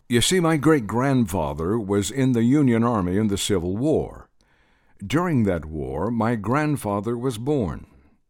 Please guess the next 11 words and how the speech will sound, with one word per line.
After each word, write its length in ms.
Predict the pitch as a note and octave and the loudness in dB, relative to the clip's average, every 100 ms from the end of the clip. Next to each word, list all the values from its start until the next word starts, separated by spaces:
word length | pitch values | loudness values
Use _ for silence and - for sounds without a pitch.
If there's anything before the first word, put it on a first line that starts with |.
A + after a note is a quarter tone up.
| _ | _
He 160 | - F#2 | -6 -2
was 240 | B2 A#2+ | 0 2
named 500 | B2 A#2 A2 C3+ - - | 0 2 0 -2 -6 -12
John 640 | E2 E2+ B2 C3 C3 B2 - | -8 -2 0 0 -2 -6 -6
Lincoln 560 | A2 A2 A2 G#2 G#2 G2 | -4 -2 -2 -2 -2 -4
Minshall. 680 | - G2 F#2 - - G2 - _ _ _ _ _ _ _ _ _ | -2 0 0 -2 -8 -10 -16 _ _ _ _ _ _ _ _ _
My 220 | - D2 D2 | -10 -8 -4
father 480 | G#2 G2 G2 B2+ | 0 0 0 -2
was 480 | C#3 G#2+ G#2 E2 - C#2+ | -2 0 0 -4 -12 -6
John 560 | G2+ G#2 A#2+ A#2+ A2 - | -2 0 0 -2 -4 -4
Lincoln 640 | A2 G#2+ G#2+ G#2 G#2 G2+ | -2 -2 0 -2 -2 -4